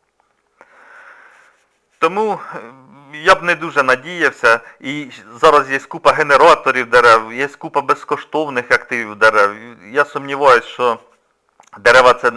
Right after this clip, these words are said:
не, не основне, не основна тема, яка потрібна розробнику ігор,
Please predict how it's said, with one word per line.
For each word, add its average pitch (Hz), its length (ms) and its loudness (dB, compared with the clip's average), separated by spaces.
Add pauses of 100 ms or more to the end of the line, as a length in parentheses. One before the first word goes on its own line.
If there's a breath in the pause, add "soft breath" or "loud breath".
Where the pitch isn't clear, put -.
не, 120 300 -6
не 120 200 -8
основне, 117 800 -8 (420 soft breath)
не 120 80 -2
основна 123 340 0
тема, 160 340 2
яка 117 260 2
потрібна 113 580 -2 (200)
розробнику 117 600 -8
ігор, 156 540 -6